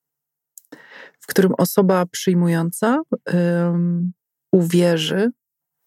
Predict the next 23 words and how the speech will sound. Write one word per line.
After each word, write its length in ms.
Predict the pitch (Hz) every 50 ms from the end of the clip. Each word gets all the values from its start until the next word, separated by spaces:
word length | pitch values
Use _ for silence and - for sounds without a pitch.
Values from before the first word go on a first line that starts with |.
| _ _ _ _ _ _ _ _ _ _ _ _ _ _ _ _ _ _ -
że 160 | 196 180 180
ja 160 | 180 180 170
jestem 400 | 170 170 - - - 170 170 170
blisko 500 | 170 185 180 175 - - - - - -
i 100 | - 170
że 80 | 170 175
jestem 260 | 170 - - - 170
dla 120 | - 170
tej 180 | 170 - 160 160
osoby. 420 | 165 165 - - 175 170 175 180 175 - _ _ _ _ _ _ _ _ _ _ _ _ _ _ -
I 180 | - 190 190 -
że 60 | -
to 100 | - 160
trwa 260 | - - - - 165 -
tak 200 | - 175 160 -
długo, 480 | 160 170 175 180 190 185 - 180 - 170 - _ _ _ _ _ _ _ - - - - - - - -
że 120 | - - 175
to 100 | - 165
się 140 | - - 170
odbywa 280 | 165 165 170 156 160
w 80 | 165 -
tym 140 | - 160 156
spokoju. 840 | - - - - 160 - - 190 196 208 202 180 156 151 165 165